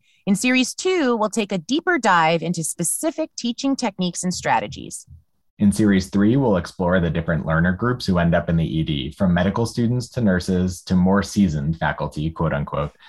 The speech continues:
Speaker 2: in desperate need of some learning themselves, and how to meet their varied needs in the most efficient way.
Speaker 1: In series four, we'll be turning the lens back on ourselves, and we'll discuss how to improve as an educator.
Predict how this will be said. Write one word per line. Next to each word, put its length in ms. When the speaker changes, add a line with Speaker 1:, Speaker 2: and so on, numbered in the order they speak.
Speaker 2:
in 120
desperate 380
need 220
of 100
some 160
learning 320
themselves, 720
and 280
how 80
to 100
meet 240
their 160
varied 320
needs 320
in 80
the 60
most 260
efficient 400
way. 260
Speaker 1:
In 100
series 420
four, 720
we'll 100
be 120
turning 280
the 80
lens 300
back 240
on 80
ourselves, 680
and 120
we'll 100
discuss 460
how 140
to 80
improve 580
as 140
an 80
educator. 580